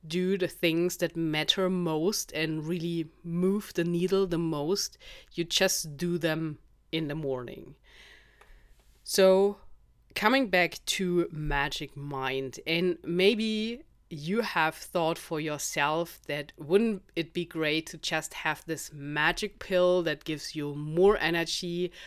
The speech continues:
that keeps you focused, that g-, keeps you motivated, would be, like, around the corner. And maybe you have tried this and that, and I know there are several nootropics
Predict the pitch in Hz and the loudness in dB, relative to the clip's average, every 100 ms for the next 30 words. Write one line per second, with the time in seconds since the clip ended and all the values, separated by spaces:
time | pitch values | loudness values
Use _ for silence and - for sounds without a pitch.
0 | - 156 147 - 185 - - 147 - - | -10 -8 -6 -4 -6 -6 -6 -8 -6 2
1 | 190 202 - 196 - 151 143 - 160 - | 4 4 2 0 0 -4 -6 -8 -14 -16
2 | _ - 190 175 - 165 151 139 165 190 | _ -10 -4 -4 -4 -6 -6 -4 0 2
3 | 208 170 170 170 165 - - - 180 202 | 4 2 2 0 -8 -12 -20 0 4 4
4 | 196 180 165 165 - 160 160 147 156 - | 2 2 4 2 0 -2 -2 -2 -6 -10
5 | - 156 139 139 139 165 190 - - - | -8 -6 -4 -4 0 0 0 -2 -20 -20
6 | - 214 240 240 196 185 - - - 170 | -8 0 2 2 2 2 0 -6 2 4
7 | 170 170 - 165 147 185 185 - - 156 | 4 2 -2 -6 0 2 2 0 -4 -4
8 | 143 170 170 - - 139 147 156 - 156 | 2 4 4 -2 -2 -2 -2 -6 -6 -4
9 | 160 160 147 147 147 143 _ _ - 190 | -2 -2 -2 -2 -4 -8 _ _ -4 0
10 | 185 190 175 165 - - 185 185 170 | 2 2 0 -2 -4 -2 -2 -2 -8